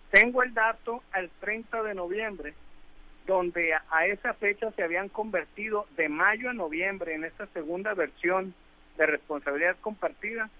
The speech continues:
alrededor de cuatro mil quinientos acreditados, cuatro mil quinientas familias habían sido beneficiadas.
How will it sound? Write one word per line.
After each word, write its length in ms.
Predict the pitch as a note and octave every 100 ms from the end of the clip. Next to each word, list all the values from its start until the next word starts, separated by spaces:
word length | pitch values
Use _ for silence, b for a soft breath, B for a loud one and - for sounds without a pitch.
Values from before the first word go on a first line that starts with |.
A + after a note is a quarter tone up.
| - b b - -
alrededor 480 | E3 E3+ E3 F3 G3
de 80 | A3
cuatro 360 | G3+ F#3 F3+
mil 220 | E3 G3 A3+
quinientos 640 | - G#3+ G3+ G#3 G#3 G3 -
acreditados, 800 | F3 - C#3+ C#3 - C#3 C#3 C3+
cuatro 320 | - E3+ E3+
mil 180 | E3 G3+ -
quinientas 540 | A3+ A3 A3 - G#3+
familias 560 | - E3 E3 A#3 A#3+ A#3+ - - - -
habían 360 | - C#3+ D#3+ E3+
sido 240 | - G3
beneficiadas. 760 | G3 F3+ D#3+ C#3+ D3 C#3 C3+